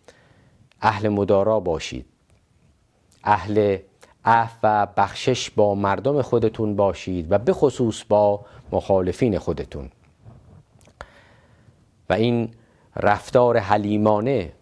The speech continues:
با مردم هم مردم رو خوشنود می‌کنه و هم خداوند رو. اجالتاً این، اه، پیام مهمی است که مولانا از خطا-، خلال این داستان برای ما داره.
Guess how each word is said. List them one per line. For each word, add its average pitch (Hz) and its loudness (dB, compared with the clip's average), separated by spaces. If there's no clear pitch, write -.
با 92 2
مردم 98 -2
هم 110 0
مردم 107 0
رو 151 2
خوشنود 123 0
می‌کنه 98 -2
و 90 2
هم 92 -4
خداوند 87 -2
رو. - -16
اجالتاً 127 2
این، 120 0
اه، - -12
پیام 110 0
مهمی 135 0
است - -4
که 110 4
مولانا 107 0
از 101 -2
خطا-، 110 -2
خلال 110 2
این 135 -2
داستان 107 0
برای 95 0
ما 104 0
داره. 71 -6